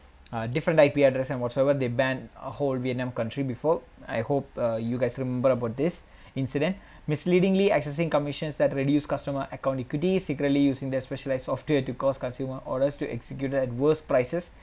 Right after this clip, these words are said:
than appeared to custi-, customer at the time of order was sent. That means when you, in you, in your chart, you will see, okay, the slippage is like this. You will see the spread of maybe Euro U S D as like one or two, but in reality, it's not that, because they are the counterparty. You're trading against them actually,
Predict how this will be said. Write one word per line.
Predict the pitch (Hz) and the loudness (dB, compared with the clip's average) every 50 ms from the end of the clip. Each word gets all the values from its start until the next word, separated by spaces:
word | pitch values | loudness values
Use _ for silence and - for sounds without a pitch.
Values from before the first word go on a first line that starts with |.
| - - - - - | -20 -20 -20 -8 0
than | 127 151 147 | 2 2 2
appeared | 143 139 135 - - 165 160 165 160 - | 2 0 -2 0 2 6 6 6 6 6
to | 151 139 | 0 -2
custi-, | 120 - 143 131 - - - 143 - - | 0 0 -4 -6 -6 -4 -6 -8 -6 -6
customer | - 131 135 - 165 151 147 | -8 -8 -6 -4 -2 0 0
at | 135 | 0
the | 127 123 | 0 0
time | - 135 135 135 | -2 -2 -2 -2
of | 131 123 - | -4 -2 0
order | 135 131 131 127 | 0 2 2 2
was | 123 117 117 | 0 0 -2
sent. | - - 120 127 - - - - - - - - - | -2 -6 -6 -6 -8 -14 -20 -20 -20 -20 -20 -8 0
That | 143 139 151 | 2 2 4
means | 165 175 175 - - | 4 0 0 -2 -4
when | 147 135 135 | -4 -4 -2
you, | 131 131 135 - | -2 -4 -4 -4
in | 143 139 | -4 -4
you, | 143 139 135 | -2 -2 -2
in | 131 131 131 | -2 -2 -4
your | 131 127 123 117 | -2 -2 -4 -4
chart, | - - 156 156 170 165 | 0 6 6 6 6 6
you | 151 135 | 2 0
will | 127 123 | -2 -2
see, | 120 - 160 160 - | -2 -4 -4 -4 -2
okay, | - - - 165 | -4 -2 -2 -2
the | 143 120 | -2 -2
slippage | - - 160 143 127 - 151 147 131 | -4 -2 -2 -2 2 4 4 4 4
is | 131 123 - | 2 -2 -2
like | 127 120 120 | -2 -2 0
this. | 127 175 214 214 - - - - - - - - - - - - - - - - - - - | 2 2 2 2 0 -16 -20 -20 -20 -20 -20 -20 -20 -20 -20 -20 -20 -20 -20 -20 -16 -6 -2
You | 151 151 143 | 2 2 2
will | 139 | 2
see | 135 - 156 160 156 | 0 -2 0 2 4
the | 147 135 | 4 4
spread | 127 - - - - - - - 151 147 143 | 4 0 -12 -20 -20 -14 -2 2 2 4 4
of | 139 131 - | 4 0 0
maybe | 139 127 135 139 | -4 -2 0 0
Euro | 139 135 127 127 | 2 2 2 2
U | 123 123 123 | 2 2 0
S | 120 - | -2 -2
D | - 127 | -2 -2
as | 120 - - - | -2 -2 -6 -8
like | 120 113 - - | -10 -8 -6 -4
one | 135 147 156 160 160 143 | 0 2 2 2 2 0
or | 123 117 - - | -2 -4 -4 -2
two, | 147 165 214 220 - - - - - - - | 0 0 0 -2 -4 -16 -20 -20 -18 -6 0
but | 139 135 139 | 0 0 0
in | 139 131 | 0 -2
reality, | 131 135 135 135 135 135 135 131 139 160 147 | 0 2 2 4 4 4 2 0 -2 -4 -4
it's | - - | -4 -4
not | 143 135 131 120 120 | -4 -4 -4 -2 0
that, | 135 156 175 165 151 | 0 0 0 -2 -4
because | 135 127 143 120 | -4 -4 -4 0
they | 127 147 | 2 2
are | 139 135 | 2 4
the | 127 120 | 2 0
counterparty. | 131 127 127 120 120 - 123 117 - 113 113 - - - | -2 -2 -4 -4 -4 -4 -4 -4 -4 -8 -12 -12 -8 0
You're | 127 127 | 0 0
trading | 123 - 151 156 170 165 | 2 2 2 2 2 2
against | 151 135 139 151 151 - - | 0 2 2 2 2 4 2
them | 151 143 | 4 4
actually, | 135 123 - - 117 113 - | 4 -2 -4 -6 -8 -8 -8